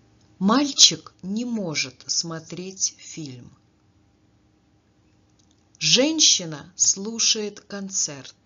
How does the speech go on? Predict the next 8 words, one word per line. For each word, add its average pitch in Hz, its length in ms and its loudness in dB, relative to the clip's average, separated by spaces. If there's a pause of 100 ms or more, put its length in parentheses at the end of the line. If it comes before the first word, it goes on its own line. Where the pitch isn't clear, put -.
(2750)
Мужчина – 196 880 4 (640)
хочет 262 540 -4 (140)
читать 196 760 -6
журнал. 170 760 -10 (2750)
Что - 420 0
ты 320 160 -6
хочешь 294 720 0
делать? 190 840 -6